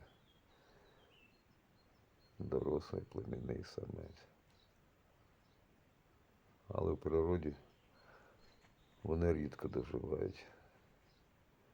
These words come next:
до таких років. А цей дожив через те, що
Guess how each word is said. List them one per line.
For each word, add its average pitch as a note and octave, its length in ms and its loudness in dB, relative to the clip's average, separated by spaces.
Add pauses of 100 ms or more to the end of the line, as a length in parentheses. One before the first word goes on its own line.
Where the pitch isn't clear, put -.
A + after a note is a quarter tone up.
(540)
до - 140 -4
таких - 440 -2
років. - 500 -4 (3000)
А - 140 -2 (100)
цей F#2+ 200 0
дожив - 560 0
через - 300 -6
те, - 180 -8
що - 220 -12